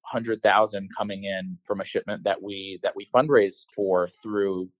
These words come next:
three M. So we, we have, we have supply, we're getting there, and, and hopefully we'll be obsolete within a couple weeks.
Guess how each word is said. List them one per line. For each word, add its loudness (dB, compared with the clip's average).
three 0
M. -6
So 2
we, -8
we -18
have, 6
we 2
have 4
supply, 0
we're -10
getting -4
there, -2
and, -10
and -14
hopefully -2
we'll -6
be -6
obsolete -6
within 0
a -2
couple 2
weeks. -8